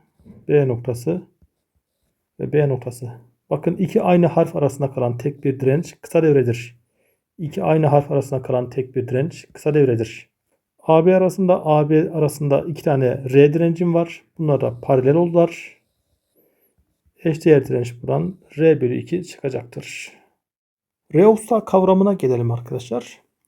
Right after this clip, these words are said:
Reosta'nın biraz kısa devreleri birazcık alakası var. Direncin boyunu kısaltmak, uzatmakla alakalı bir kavram aslında. Reosa'nın kolu hareket ettikçe arkadaşlar şu direncin boyu kısalıp uzayacaktır.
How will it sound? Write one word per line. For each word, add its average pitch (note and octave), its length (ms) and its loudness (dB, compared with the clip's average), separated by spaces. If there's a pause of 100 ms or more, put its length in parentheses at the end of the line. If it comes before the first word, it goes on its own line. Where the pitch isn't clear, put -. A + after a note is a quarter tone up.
(140)
Reosta'nın G3 520 2
biraz F3+ 240 0
kısa - 220 -4
devreleri D#3 440 4
birazcık B2 400 2
alakası B2 520 -8
var. A3 160 -6 (280)
Direncin F#3 720 2
boyunu F#3 260 4
kısaltmak, F#3+ 640 -4
uzatmakla E3+ 520 -2
alakalı B2 440 -4
bir B2+ 140 -2
kavram B2+ 340 -4
aslında. C#3 460 -6 (800)
Reosa'nın G3 440 4
kolu G3+ 220 0
hareket F#3 400 0
ettikçe G3+ 400 -4
arkadaşlar B2 640 -6
şu G#3+ 200 -6
direncin D#3 360 2
boyu E3 200 -2
kısalıp E3+ 360 -4
uzayacaktır. D3+ 720 -2